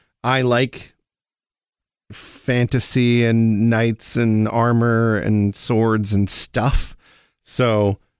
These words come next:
uh, I think that this is pretty cool. Um, as I was reading the article, I saw that Matt Orton, uh, worked on Operation Finale, and the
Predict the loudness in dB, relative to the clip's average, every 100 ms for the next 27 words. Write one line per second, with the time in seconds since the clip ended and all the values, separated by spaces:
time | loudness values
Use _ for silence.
0 | _ -4 -4 -2 -2 0 0 -2 -2 -4
1 | -4 -2 -6 -4 -2 -2 0 2 2 0
2 | -6 _ _ _ _ _ -2 0 0 0
3 | -4 _ _ _ _ _ _ _ -4 -2
4 | 0 2 0 0 0 0 2 2 2 0
5 | 0 0 0 0 0 2 2 0 -2 -2
6 | 0 2 2 2 0 -2 -6 -14 -8 -2
7 | -2 -2 0 0 2 2 2 0 -4 -6
8 | -6 -8 -16 _ _ -2 -2 0 -2 -2
9 | 0 0 2 0 0 -2 0 0 2 2
10 | 0 0 -4 -16 _ _ -4 0 0 -2
11 | -6 _ _ -12 -6 -4